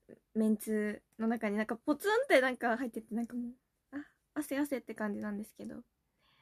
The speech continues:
そう。マジでね、こちらも緊張しマックスでしたね。最初。これも同じぐらい緊張したかも。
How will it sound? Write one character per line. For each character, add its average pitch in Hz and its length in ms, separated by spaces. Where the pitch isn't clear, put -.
そ - 240
う。 247 40
マ 262 200
ジ 247 180
で 226 120
ね、 220 680
こ 302 120
ち 294 140
ら 277 140
も 269 100
緊 247 300
張 240 180
し 277 140
マ 233 100
ッ 233 40
ク - 140
ス 185 120
で 196 100
し - 60
た 180 140
ね。 185 460
最 196 240
初。 185 260
こ 302 280
れ 359 140
も 381 220
同 330 100
じ 349 120
ぐ 349 80
ら 294 80
い 247 60
緊 214 160
張 262 80
し - 80
た 220 80
か 202 80
も。 196 140